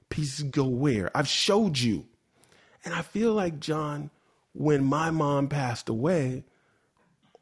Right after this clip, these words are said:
on September first, two thousand seventeen, that I then had those puzzle pieces that I had to figure out how to put back together.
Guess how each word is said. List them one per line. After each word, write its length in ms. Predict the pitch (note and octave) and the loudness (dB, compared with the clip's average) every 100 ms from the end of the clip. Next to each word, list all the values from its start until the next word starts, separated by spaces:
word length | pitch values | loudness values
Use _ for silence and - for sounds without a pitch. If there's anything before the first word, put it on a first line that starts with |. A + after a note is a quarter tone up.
| _ _ _ _ _ _ _ _ _ _ C3+ | _ _ _ _ _ _ _ _ _ _ -4
on 120 | A#2+ | -2
September 380 | A#2 - C3 A2 | -4 -4 -4 -4
first, 300 | B2+ A#2 - | -4 -4 -6
two 120 | A#2+ | -12
thousand 360 | A2 G#2 G2 F#2+ | -8 -8 -10 -8
seventeen, 800 | G#2+ F#2+ F2+ B2 A#2 F#2 F2+ - _ _ _ _ _ _ _ _ _ _ _ _ _ _ _ _ _ _ _ _ _ _ _ _ - | -8 -8 -8 -6 -6 -8 -12 -20 _ _ _ _ _ _ _ _ _ _ _ _ _ _ _ _ _ _ _ _ _ _ _ _ -8
that 240 | B2 B2+ B2 | -2 0 2
I 160 | B2+ | 2
then 240 | A#2+ A#2+ A#2 | 2 2 0
had 320 | A2 G#2 F#2+ | 0 -4 -4
those 220 | G2+ F#2 | -6 -6
puzzle 360 | - A2+ G2+ F#2+ | -4 -2 -2 -4
pieces 520 | G#2 F2 - E2+ - | -6 -8 -8 -14 -10
that 140 | F#2+ F2 | -8 -6
I 80 | F2+ | -4
had 260 | F2+ E2 | -6 -8
to 60 | - | -10
figure 420 | - E2+ E2+ D#2+ | -10 -10 -8 -8
out 300 | D2 C#2 - - | -6 -8 -12 -10
how 160 | F2 | -8
to 80 | D#2 | -8
put 300 | - - - | -10 -12 -12
back 240 | D#2+ C#2 - | -12 -12 -12
together. 520 | D2+ D#2+ D2 C#2 | -10 -8 -8 -12